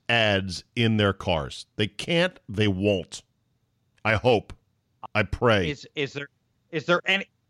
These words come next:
Speaker 2: name me another medium where we have chosen that we w-, just will not accept ads,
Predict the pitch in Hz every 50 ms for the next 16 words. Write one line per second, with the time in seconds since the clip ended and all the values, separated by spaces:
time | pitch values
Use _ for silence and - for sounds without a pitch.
0 | _ _ _ 135 127 175 214 254 262 254 240 214 190 180 190 214 202 214 180 175
1 | 190 233 247 226 175 143 135 131 123 127 156 160 160 156 143 117 123 156 151 139
2 | 110 147 151 151 147 143 135 131 123 - _ _ _ _ _ _ _ _ _ _
3 | _ - - 180 180 180 180 - 170 170 160 147 - 151 151 147 - 143 139 131
4 | 101 98 123 113 147 135 - - 139 156 156 156 147 135 151 147 151 143 131 -
5 | - - 143 120 - 127 120 104 78 - - - -